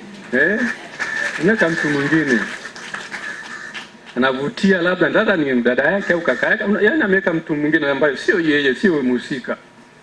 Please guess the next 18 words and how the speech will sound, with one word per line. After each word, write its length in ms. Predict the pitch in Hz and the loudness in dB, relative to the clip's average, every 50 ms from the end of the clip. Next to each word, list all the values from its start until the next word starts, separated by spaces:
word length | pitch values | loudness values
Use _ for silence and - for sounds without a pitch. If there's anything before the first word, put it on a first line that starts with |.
| - - - - - - - - - - - - - - - - - - | -20 -20 -20 -20 -16 -12 -12 -10 -10 -12 -14 -18 -20 -20 -18 -14 -6 0
Basi 260 | - 160 165 - 202 | 0 0 2 2 2
wewe 80 | 226 220 | 2 4
ukiangalia 400 | 220 - 175 170 190 196 208 196 | 4 2 2 2 2 2 2 2
namna 260 | 180 165 160 156 165 | 2 2 4 4 4
hii 80 | 180 185 | 4 4
unaona 300 | 170 156 160 165 165 147 | 2 2 2 2 2 2
kwamba, 240 | 139 170 160 - - | 2 0 0 -2 -4
ah, 80 | - | -6
huyu 320 | - - 175 156 170 160 147 | -4 -2 2 4 4 4 4
ndiye. 380 | 143 139 151 151 147 123 113 107 - - - - - - - - - - - - - - - - - - - - - - - - - - | 0 -2 0 0 2 0 0 -2 -6 -12 -20 -20 -20 -20 -20 -18 -14 -10 -8 -8 -8 -8 -10 -14 -20 -20 -20 -20 -20 -20 -20 -20 -6 -4
Sasa 240 | 143 139 - 170 165 | -2 0 2 2 2
ilitokea 540 | 147 143 - - 139 127 - 180 165 143 120 | 0 0 2 2 2 2 2 2 0 2 0
sehemu 200 | - 143 135 - | 0 0 0 0
fulani, 540 | - - 143 156 170 185 185 185 180 175 185 - - - - - - - - - - - - - - | 0 2 4 4 4 4 4 4 2 2 0 -2 -8 -18 -20 -20 -20 -20 -20 -20 -20 -20 -10 -6 0
hivyo 160 | 147 156 175 | 2 2 2
hivyo 160 | 170 160 165 | 4 4 2
katika 320 | 160 151 147 - - 170 | 2 2 0 0 0 0
mtandao, 560 | 156 151 - 143 147 160 170 170 160 139 113 | 0 2 2 2 4 4 4 4 2 0 -2